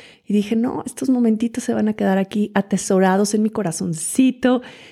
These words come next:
y me doy, me voy a dar esta oportunidad de no tener que hacer", porque sí me he dado cuenta que he caído en este, tienes que estar compartiendo todo el tiempo,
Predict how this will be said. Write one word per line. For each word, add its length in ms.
y 80
me 160
doy, 380
me 120
voy 120
a 100
dar 140
esta 220
oportunidad 720
de 80
no 140
tener 300
que 80
hacer", 340
porque 480
sí 180
me 80
he 60
dado 160
cuenta 400
que 160
he 80
caído 400
en 100
este, 720
tienes 260
que 60
estar 220
compartiendo 680
todo 240
el 140
tiempo, 500